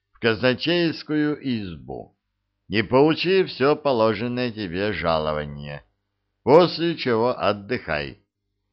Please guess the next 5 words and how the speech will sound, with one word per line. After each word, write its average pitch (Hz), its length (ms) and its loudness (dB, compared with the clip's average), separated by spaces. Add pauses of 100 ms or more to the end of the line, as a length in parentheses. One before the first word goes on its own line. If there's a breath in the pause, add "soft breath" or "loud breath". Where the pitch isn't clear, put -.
(140)
а 113 160 6
завтра 98 720 2
приходи. 104 880 -6 (680)
Там 196 220 8
решим, 165 640 2